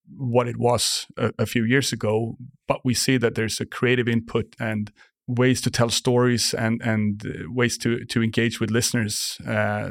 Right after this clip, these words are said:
that's, that's ahead of us that we think is gonna transform the podcast industry a lot going forward. That could be video or live or, or whatever as a feature, but it,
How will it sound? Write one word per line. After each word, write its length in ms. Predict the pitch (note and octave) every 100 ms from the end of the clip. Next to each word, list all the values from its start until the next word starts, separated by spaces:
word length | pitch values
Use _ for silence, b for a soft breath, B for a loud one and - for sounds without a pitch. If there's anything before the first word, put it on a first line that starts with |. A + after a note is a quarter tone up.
| -
that's, 580 | B2 G#2 - - - - -
that's 320 | D#2+ G2+ -
ahead 160 | A2 B2+
of 100 | G#2+
us 220 | A2 -
that 160 | A2+
we 120 | B2+ A#2
think 220 | A2+ A#2
is 100 | A2+
gonna 260 | A2+ G#2+ - -
transform 440 | A#2 A2 - A#2
the 80 | A2
podcast 420 | - A#2+ A#2 -
industry 540 | G#2+ G#2 - A2 G#2 -
a 60 |
lot 360 | A2+ G#2+ - -
going 220 | - A2+ A2
forward. 340 | B2 A2 A#2
That 120 | A2+
could 120 | B2
be 80 | A2+
video 320 | G#2+ A2+ A2+
or 160 | A2 G#2+
live 380 | G#2 A2 A2 G#2+
or, 180 | G#2+ G#2+
or 260 | - A2+ G#2+
whatever 320 | B2 C3+ A2
as 120 | -
a 60 | G#2
feature, 380 | D3 C#3 -
but 160 | G#2+ A#2
it, 180 | A#2